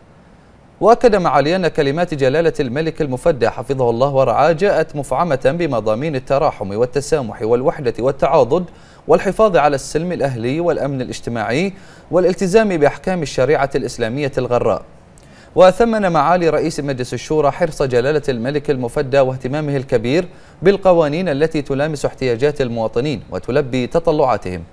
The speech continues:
وخاصة المتعلقة بإقرار الميزانية العامة للدولة،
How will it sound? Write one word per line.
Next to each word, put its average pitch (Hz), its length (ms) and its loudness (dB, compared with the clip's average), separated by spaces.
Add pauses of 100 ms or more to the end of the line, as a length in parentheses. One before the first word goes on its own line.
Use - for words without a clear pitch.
(280)
وخاصة 139 600 0
المتعلقة 143 840 0
بإقرار 156 500 0
الميزانية 127 640 -4
العامة 131 280 0
للدولة، 156 480 2